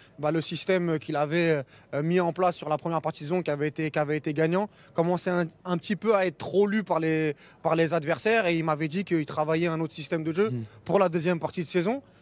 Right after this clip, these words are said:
Speaker 1: Et finalement, on l'a vu à trois matchs, euh, de la fin de première partie de saison.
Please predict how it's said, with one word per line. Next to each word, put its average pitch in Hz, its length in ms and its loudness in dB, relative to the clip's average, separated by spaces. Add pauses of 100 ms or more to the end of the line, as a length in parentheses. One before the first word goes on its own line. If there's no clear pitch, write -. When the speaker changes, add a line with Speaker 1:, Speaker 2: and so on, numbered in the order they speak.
(140)
Speaker 1:
Et 147 80 -4
finalement, 175 420 0
on 175 40 0
l'a 170 160 0
vu 170 220 0
à 151 360 2
trois - 180 -6
matchs, 175 280 -6
euh, 147 380 -2
de 147 360 -2
la 147 120 0
fin 185 160 -6
de 170 40 -6
première 160 240 -6
partie 151 200 -8
de - 40 -14
saison. 185 280 -4